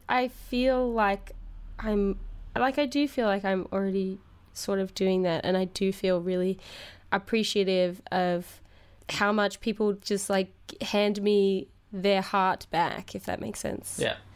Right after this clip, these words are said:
Speaker 2: Oh, yeah, I'm not, I'm not trying to diminish those emails or anything like that.
Speaker 1: No, no, no, no. I just mean, like, I already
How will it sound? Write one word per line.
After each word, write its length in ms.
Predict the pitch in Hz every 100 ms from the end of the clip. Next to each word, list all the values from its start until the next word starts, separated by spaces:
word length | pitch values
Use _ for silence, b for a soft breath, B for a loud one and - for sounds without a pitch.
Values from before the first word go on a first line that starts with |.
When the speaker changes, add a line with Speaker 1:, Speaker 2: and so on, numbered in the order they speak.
| B B B -
Speaker 2:
Oh, 80 | 196
yeah, 180 | 202 165
I'm 220 | - 165
not, 200 | 175 196
I'm 80 | 170
not 120 | 185
trying 140 | 185
to 60 | 160
diminish 320 | 127 123 120
those 180 | 117 98
emails 340 | 98 101 95
or 40 | 92
anything 240 | 85 101
like 100 | 95
that. 160 | - 262
Speaker 1:
No, 180 | 285 302
no, 140 | 285
no, 120 | 277
no. 280 | 269 254 208
I 100 | 214
just 180 | 226 233
mean, 160 | 240 226
like, 180 | 202 202
I 280 | 208 220 - _
already 640 | 220 226 226 220 220 -